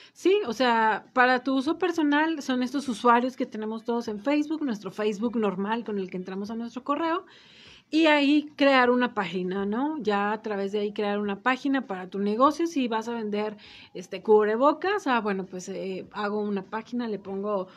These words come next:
cubrebocas para Torreón o para la comarca, y a través de ahí estar posteando.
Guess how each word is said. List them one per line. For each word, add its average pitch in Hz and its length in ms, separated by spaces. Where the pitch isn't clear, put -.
cubrebocas 220 760
para 190 260
Torreón 226 460
o 240 80
para 196 180
la 190 140
comarca, 277 680
y 214 140
a 185 200
través 214 340
de 262 100
ahí 311 360
estar 185 460
posteando. 185 500